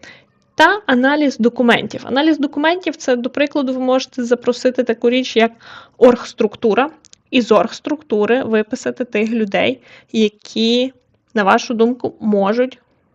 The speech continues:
впливати на рішення і бути вашими стейкхолдерами, і потім вже з тим йти на інтерв'ю до вашої людини, яка з вами працює в першу чергу,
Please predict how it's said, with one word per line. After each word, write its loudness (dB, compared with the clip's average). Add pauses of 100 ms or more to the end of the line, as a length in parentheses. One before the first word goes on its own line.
(400)
впливати 2 (100)
на 2
рішення -4
і 0
бути -2
вашими 0
стейкхолдерами, 0 (380)
і -16
потім 2
вже 2
з -6
тим 2
йти 4
на 2
інтерв'ю 0 (440)
до 2
вашої 2 (720)
людини, 2
яка 0 (200)
з -10
вами 2
працює 0 (280)
в -20
першу 6
чергу, 2